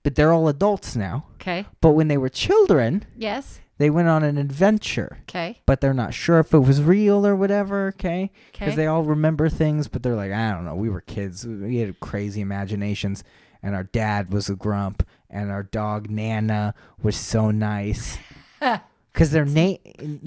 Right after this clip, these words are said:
Speaker 2: Yeah.
Speaker 1: don't, don't say no. I'm not done. So their names are the Darlings 'cause it's Wendy Darling, Michael Darling, and John Darling.
Speaker 2: Yeah, nope.
Speaker 1: And then they find Santa Claus dead in the gutter.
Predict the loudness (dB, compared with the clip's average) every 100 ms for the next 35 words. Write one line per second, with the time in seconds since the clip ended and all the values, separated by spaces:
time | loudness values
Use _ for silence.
0 | 4 6 6 4 0 0 0 2 4 4
1 | 4 4 4 2 2 -2 -4 -12 -20 -20
2 | _ _ _ _ _ _ _ _ -2 0
3 | 2 0 0 0 -2 -2 0 0 0 -2
4 | -2 -6 -8 -6 -6 -6 -8 -2 0 4
5 | 4 6 6 6 4 0 -2 -4 -8 -8
6 | -4 -4 -2 -2 -2 0 0 -2 -4 -10
7 | -14 -16 -18 -14 -8 -6 -6 -8 -6 -4
8 | -4 -10 -20 _ _ _ _ _ _ _
9 | _ _ _ _ _ -2 2 2 2 2
10 | 2 2 2 -2 -2 -2 0 0 0 -2
11 | -4